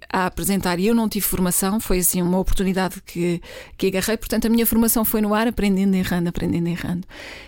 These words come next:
E eu lembro-me que o Rodrigo Guedes de Carvalho houve um dia, eh, que me chamou e disse-me: "Olha, Patrícia, televisão é verdade. E portanto, se tu fores verdadeira,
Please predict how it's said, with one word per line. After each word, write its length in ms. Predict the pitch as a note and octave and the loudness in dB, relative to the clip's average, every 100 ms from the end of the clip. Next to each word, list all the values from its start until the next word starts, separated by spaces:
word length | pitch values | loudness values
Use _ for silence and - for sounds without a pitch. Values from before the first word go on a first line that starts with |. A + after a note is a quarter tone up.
| - | -2
E 60 | |
eu 60 | C4+ | 2
lembro-me 280 | C#4 C#4+ C#4 | 4 4 2
que 160 | B3+ C4 | 2 0
o 20 | |
Rodrigo 360 | B3+ G#3 E3+ | 2 0 2
Guedes 240 | F#3+ G3 - | 0 0 -2
de 40 | |
Carvalho 380 | - F3 F3 F#3 | -2 -2 0 0
houve 100 | G3+ | 0
um 100 | A#3 | 2
dia, 360 | A3 G#3 F#3+ G3+ G#3+ - _ - - - - - - - - - - | 2 2 0 -2 -8 -14 _ -20 -20 -20 -20 -20 -20 -20 -20 -20 -6
eh, 480 | - G#3+ G#3 G#3 G3+ - | -2 0 2 0 -2 -4
que 80 | A3+ | 0
me 100 | A3+ | 0
chamou 340 | - G#3+ G#3 | 2 0 0
e 40 | F#3+ | 0
disse-me: 300 | D#3 - E3 | -2 -2 -2
"Olha, 140 | D3+ | -4
Patrícia, 600 | - - B2 - F#3 F#3+ G3+ _ - - - | -4 -6 -6 -6 -6 -6 -8 _ -20 -20 -6
televisão 440 | G#3+ G#3 G#3 G#3+ | -2 0 2 0
é 80 | G3+ | 0
verdade. 460 | F#3 F3+ E3+ D#3 - - - - _ - - _ - - - | -2 -2 -2 -4 -8 -20 -20 -20 _ -20 -20 _ -20 -14 -6
E 80 | G3 | -4
portanto, 560 | - A#3+ A3+ - - - - | -2 0 -2 -4 -10 -12 -6
se 180 | - - | -4 -2
tu 100 | C#4+ | 0
fores 280 | - A#3+ | 2 0
verdadeira, 720 | G3 G3+ G3+ F#3 E3+ E3 F3 | 0 0 0 -2 -4 -4 -4